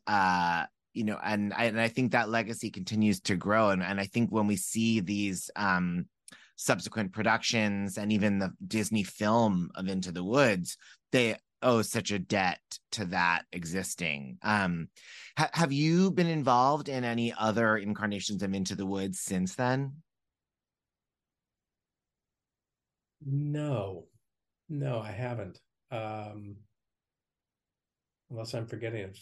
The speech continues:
Speaker 2: something. But
Speaker 1: <laughs>
Speaker 2: yeah, I remember that. I've seen a few productions, but very few. Very
Speaker 1: Yeah.
Speaker 2: few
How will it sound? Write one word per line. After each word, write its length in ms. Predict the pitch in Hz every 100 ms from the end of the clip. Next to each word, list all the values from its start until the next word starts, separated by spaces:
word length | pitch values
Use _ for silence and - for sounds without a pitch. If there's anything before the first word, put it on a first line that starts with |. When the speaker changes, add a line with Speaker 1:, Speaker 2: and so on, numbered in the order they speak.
| -
Speaker 2:
something. 420 | - 101 - 147
But 340 | - 175 151 135
Speaker 1:
<laughs> 20 |
Speaker 2:
yeah, 120 | 123
I 20 | 113
remember 420 | 110 117 120 113
that. 120 | 98 - -
I've 160 | 135 135
seen 260 | - 180
a 40 | 135
few 340 | - 156 160
productions, 560 | 156 131 123 120 101 95
but 180 | 107
very 420 | 117 113 135 120 104
few. 420 | - 95 85 - _ _ -
Very 200 | 104 92
Speaker 1:
Yeah. 100 |
Speaker 2:
few 80 | 82